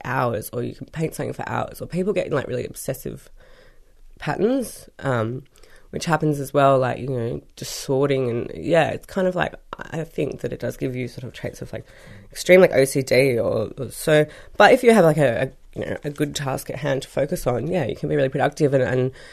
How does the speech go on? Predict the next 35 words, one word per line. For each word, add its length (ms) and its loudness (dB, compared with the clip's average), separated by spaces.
I 80 2
was 120 4
in 60 2
finance, 560 2
so, 200 -6
uh, 420 0
some 180 2
of 100 4
it 80 0
was 120 -6
quite 180 -8
mon-, 240 -4
like, 220 -4
monotonous, 580 -4
and, 140 0
like, 160 -2
there'd 180 -6
be, 300 -4
you 60 -6
know, 160 -4
data 380 -2
entry, 400 -8
and 340 -6
it 180 -10
was 240 -10
actually 440 -12
quite 360 -4
enjoyable 440 -2
when 100 -4
I 80 -4
was 140 -8
high 180 -12
to 140 -10
sit 160 -10
there 280 -6